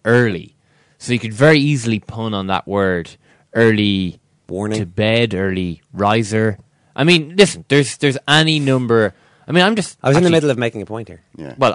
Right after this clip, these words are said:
Speaker 1: I, now I'm in the middle of making Ken many thousands of euros,
Speaker 2: It's
Speaker 1: so
Speaker 2: n-, it's not so
Speaker 1: I think
Speaker 2: much
Speaker 1: Ken would rather listen to me, Owen, quite
Speaker 2: <laughs>
Speaker 1: frankly,
Speaker 2: It's not
Speaker 1: but
Speaker 2: so much. You can continue that conversation off air, no problem at all.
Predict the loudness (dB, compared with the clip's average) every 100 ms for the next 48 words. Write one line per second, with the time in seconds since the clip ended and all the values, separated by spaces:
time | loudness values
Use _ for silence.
0 | 0 -4 2 2 4 2 0 0 0 -2
1 | -2 -4 -6 -4 -4 -2 -4 -2 -2 -4
2 | -6 -6 0 2 2 -2 0 0 0 -4
3 | -8 -2 2 2 2 2 4 4 4 4
4 | 4 4 4 4 0 0 2 2 0 -2
5 | -2 0 0 0 0 0 0 0 0 0
6 | -2 -4 -2 2 4 4 4 2 0 -2
7 | 0 0 2 2 2 2 0 -2 0 0